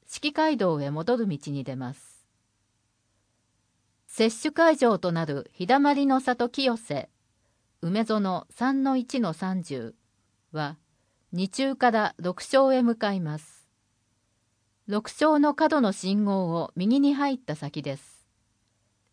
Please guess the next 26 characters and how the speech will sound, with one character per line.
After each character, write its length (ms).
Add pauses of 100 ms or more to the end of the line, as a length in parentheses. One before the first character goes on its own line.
(140)
駐 220
車 160
で 120
き 120
ま 140
せ 180
ん。 160 (1600)
案 240
内 220
図 300 (180)
終 80
わ 140
り。 260 (2250)
五 140
の 180
二、 340 (560)
三 320
回 240
目 120
接 180
種、 360 (500)
十 200
八 180
歳 420
以 60
上。 360